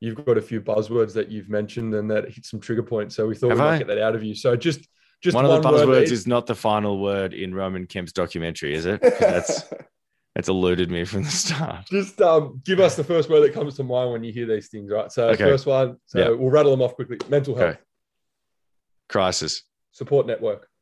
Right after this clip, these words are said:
Speaker 2: Genuine.
Speaker 1: Radio.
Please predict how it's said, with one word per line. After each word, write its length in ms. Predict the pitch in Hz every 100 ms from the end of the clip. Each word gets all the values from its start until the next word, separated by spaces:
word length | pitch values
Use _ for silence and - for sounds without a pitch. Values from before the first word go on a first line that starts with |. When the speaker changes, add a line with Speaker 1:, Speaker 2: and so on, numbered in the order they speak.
| _ _ _ _ _ _ _ _ _ _ _ _ _ _ _ _ _ _ _ _ _ _ _ -
Speaker 2:
Genuine. 480 | 95 92 90 73 82 _ _ _ _ _ -
Speaker 1:
Radio. 420 | 120 117 107 98